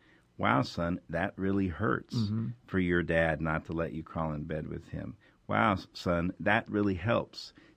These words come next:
Speaker 1: to have you, you, to have your mom ignore you when you first come home from school 'cause she's too busy getting other things done." Because then you have to go to the next place of dealing with the shame of how you handled that pain.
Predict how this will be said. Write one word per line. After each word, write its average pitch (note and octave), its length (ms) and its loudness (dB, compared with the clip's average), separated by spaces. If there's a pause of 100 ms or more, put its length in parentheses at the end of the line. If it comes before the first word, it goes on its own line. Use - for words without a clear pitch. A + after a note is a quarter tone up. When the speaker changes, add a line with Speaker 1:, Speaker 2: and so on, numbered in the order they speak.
Speaker 1:
to F#2 80 -4
have F#2 520 0
you, E2+ 500 0 (480)
you, F#2+ 140 0
to F#2 100 -6
have G2 220 4
your F#2 100 0
mom F2+ 340 4
ignore E2+ 380 2
you D#2+ 200 0
when D2+ 100 -2
you D#2 100 -4
first E2 300 -8
come D#2+ 140 -6
home D#2+ 140 -6
from D#2 100 -6
school E2+ 240 -6
'cause - 160 -12
she's - 260 -10
too F2+ 180 -4
busy D#2 260 -4
getting D#2 260 -6
other D2 180 -6
things C#2+ 280 -10
done." D2+ 320 -4 (500)
Because A2 280 0
then D#3 320 6
you B2+ 60 8
have B2 140 2
to - 60 -8
go A2 100 4
to G2+ 100 6
the F#2 100 2
next B2 340 2
place F2 400 0
of F2 140 -6
dealing G2 340 4
with E2+ 160 -2
the F#2 80 -6
shame G2 480 2
of E2 80 -2
how F#2 160 -2
you E2+ 160 -2 (180)
handled D3+ 380 0
that - 240 -8
pain. D2 340 -8